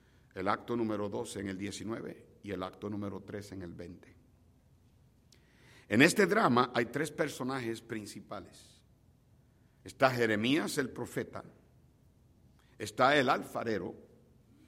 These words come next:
y está Pasur, quien era el sacerdote a cargo del templo, a cargo de la seguridad del templo, y el trabajo de él era mantener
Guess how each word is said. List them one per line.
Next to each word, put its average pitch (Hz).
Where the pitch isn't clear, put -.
y 110
está 147
Pasur, 131
quien 120
era 156
el 170
sacerdote 104
a 120
cargo 120
del 113
templo, 113
a 113
cargo 131
de 160
la 135
seguridad 113
del 120
templo, 90
y 113
el 127
trabajo 175
de 196
él 165
era 160
mantener 139